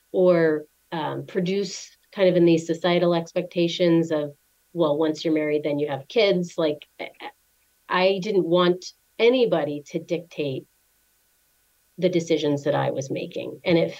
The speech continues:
felt like marriage was one way into that. Um, I think that's one, one of those concepts. Um, the other one is, uh,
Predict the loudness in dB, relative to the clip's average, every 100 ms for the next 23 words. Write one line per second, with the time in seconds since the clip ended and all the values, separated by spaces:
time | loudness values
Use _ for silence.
0 | -6 2 4 4 4 2 2 2 0 -6
1 | _ _ _ _ _ _ _ _ _ _
2 | _ _ _ 2 4 4 2 0 -8 -2
3 | 0 2 2 2 0 -2 -6 -8 -10 -10
4 | -10 -12 _ _ _ _ _ -4 -2 -2
5 | -4 -10 -14 _ _ _ _ _ _ _
6 | _ _ _ _ _ -6 -2 2 2 2
7 | -2 -4 0 2 4 4 2 -6 _ _
8 | _ -2 2 4 2 0 -4 -4 -12 -20
9 | _ _ -10 -8 -6 -8 -8 -12 -20 -20
10 | _ _ _ _ _ 2 4 2 0 -4
11 | -10 _ _ _ _ _ _ -20 _ _
12 | _ 2 4 6 6 6 6 4 4 2
13 | 4 6 4 0 -10 -10 -8 -8 -10